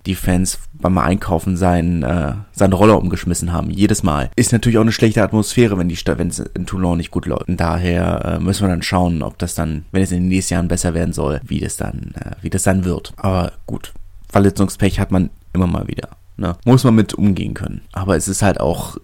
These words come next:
Toulon ist halt auch eine verdammt junge Mannschaft. Man, klar, man, man denkt jetzt an die, an die Stars, an Manonu, an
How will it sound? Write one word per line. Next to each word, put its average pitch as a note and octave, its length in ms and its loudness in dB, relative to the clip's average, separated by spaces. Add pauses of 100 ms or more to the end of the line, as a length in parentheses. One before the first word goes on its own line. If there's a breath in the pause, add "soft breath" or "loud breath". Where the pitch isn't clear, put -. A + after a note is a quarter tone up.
Toulon G2 340 2
ist G2+ 120 -2
halt G2 120 2
auch - 80 0
eine G2+ 220 2
verdammt G2 420 0
junge G2+ 220 4
Mannschaft. G2 480 0
Man, F2+ 360 0 (100)
klar, F#2+ 280 0
man, F2+ 300 0
man E2+ 160 -2
denkt F#2 220 0
jetzt F#2 160 0
an F2 120 0
die, D#2 300 -2
an - 120 -6
die - 60 -8
Stars, F2+ 320 0
an E2+ 140 -2
Manonu, F2+ 640 0
an - 420 -4